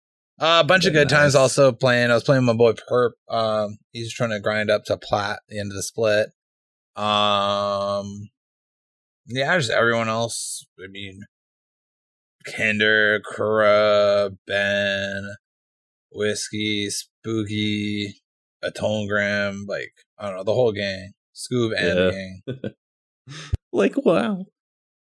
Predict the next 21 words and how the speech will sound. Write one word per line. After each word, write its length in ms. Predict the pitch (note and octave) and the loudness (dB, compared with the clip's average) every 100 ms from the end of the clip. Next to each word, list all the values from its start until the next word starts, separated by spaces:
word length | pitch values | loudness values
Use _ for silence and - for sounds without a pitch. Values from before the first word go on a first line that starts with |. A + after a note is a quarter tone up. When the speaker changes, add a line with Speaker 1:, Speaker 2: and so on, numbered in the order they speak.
| _ - | _ 2
Speaker 2:
Oh, 240 | C3+ A#2 | 4 4
uh, 360 | B2 G#2+ F2+ A2 | 4 2 0 -2
I 100 | B2 | 2
didn't 220 | C3+ G2+ | 2 2
even, 120 | F#2+ G2+ | 0 2
uh, 200 | G#2 F#2+ | 2 2
I 20 | |
didn't 100 | A#2 | 2
even 160 | F#2 | 0
remember 200 | F2+ F#2 | 0 -2
to 40 | E2+ | 0
tell 140 | A2+ | 2
you 60 | F#2 | 4
about 160 | F2 | 4
this. 300 | F#2+ G#2 - | 4 2 0
Uh, 320 | - G2+ G2 F#2+ | 0 2 4 4
so 140 | A#2+ | 2
shout 260 | - C3 C3 | 2 4 4
out 180 | B2+ | 2
to, 420 | - C3 A#2+ A2 G#2+ | 2 4 6 4 2
uh, 520 | A2 A2 G2+ F#2+ | 4 4 4 0